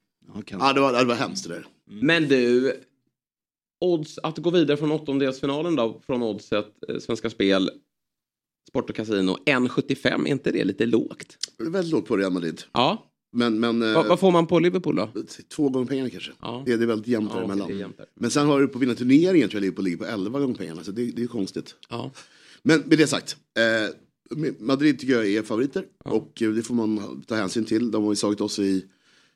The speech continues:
Speaker 2: vad är det, tre finaler, två finaler någonting. Eh, och de är ju cupmästare,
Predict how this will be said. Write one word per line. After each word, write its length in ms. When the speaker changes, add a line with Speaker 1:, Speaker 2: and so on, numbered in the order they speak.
Speaker 2:
vad 120
är 40
det, 120
tre 220
finaler, 400
två 160
finaler 300
någonting. 360
Eh, 220
och 80
de 120
är 40
ju 60
cupmästare, 600